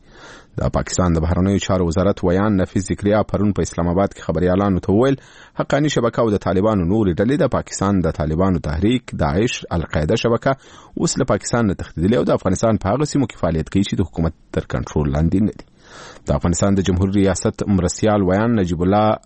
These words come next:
آزاد ازادي راډیو ته وویل، امریکا او چین د ترهګرو ډلو پر ضد د کابل او اسلام آباد پر اقداماتو د څار ژمنه کړې او که پاکستان بیا هم په دې برخه کې ناغېړي وکړي،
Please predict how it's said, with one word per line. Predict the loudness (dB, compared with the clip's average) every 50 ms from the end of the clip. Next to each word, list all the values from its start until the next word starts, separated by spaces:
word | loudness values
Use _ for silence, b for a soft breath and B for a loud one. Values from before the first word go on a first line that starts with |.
| -18 -8 -6 -6 -4 -4 -4
آزاد | -2 0 0 0 2 2 0
ازادي | 0 0 0 0 0 0
راډیو | 2 2 2 2
ته | 2 2 2
وویل، | 2 2 0 -2 B B B B B B B B
امریکا | -2 0 0 0 0 2 2
او | 2 2
چین | 2 0 0 2
د | 2 2
ترهګرو | 0 0 0 -2 -2 0 0 0 2 2
ډلو | 2 0 0
پر | 0 -2 -2
ضد | -2 -2 -2 -2
د | -2 -2
کابل | 0 0 0 2 2
او | 2
اسلام | 2 0 -2 0 0 0
آباد | 2 2 0 0 0
پر | 0 -2
اقداماتو | -2 0 -2 -2 0 2 0 2 0 0
د | -2
څار | -2 -2 0 0 0 0
ژمنه | -2 -4 -2 0 0 0
کړې | 0 0 0 0
او | 0 0
که | -2 -2
پاکستان | -4 -4 -2 -2 -2 0 2 2 2
بیا | 2 2 2
هم | 2 0 0
په | 0 0
دې | 0 0 0
برخه | 0 -2 -4 -6
کې | -10 -6 -6 -6
ناغېړي | -4 -4 -6 -2 0 0
وکړي، | 0 0 0 0 0 -2